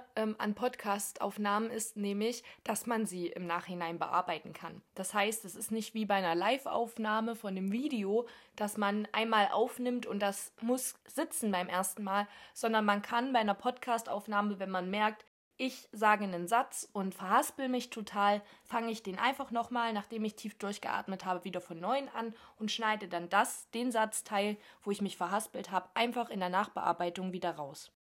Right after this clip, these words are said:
So kann man natürlich auch mit inhaltlichen Kürzungen spielen. Man kann fünf Stunden lang eine Podcast-Aufnahme machen und im Endeffekt dann daraus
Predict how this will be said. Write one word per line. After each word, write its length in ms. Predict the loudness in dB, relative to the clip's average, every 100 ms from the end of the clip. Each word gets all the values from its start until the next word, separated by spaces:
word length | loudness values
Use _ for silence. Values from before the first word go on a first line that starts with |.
| _ _ _ _ _
So 140 | -2 0
kann 160 | 4
man 140 | 4 6
natürlich 520 | 2 0 0 0 2
auch 260 | 2 2 -4
mit 340 | -4 -4 -6 -14 -16 -6
inhaltlichen 720 | -2 2 4 2 2 -2 -2
Kürzungen 580 | 2 2 2 0 0 0
spielen. 500 | -4 -4 0 2 0 -4 -16 -4
Man 180 | -2 -2
kann 340 | 0 2 2 0
fünf 260 | 0 0
Stunden 360 | 0 0 0 2
lang 180 | 2 2
eine 120 | 0
Podcast-Aufnahme 1040 | 0 -2 0 0 2 0 0 2 0 2
machen 340 | 0 0 -2 -6
und 180 | -6 -6
im 80 |
Endeffekt 580 | -6 -4 -4 -6 -10 -4
dann 220 | 0 0
daraus 540 | 2 0 0 -4 -6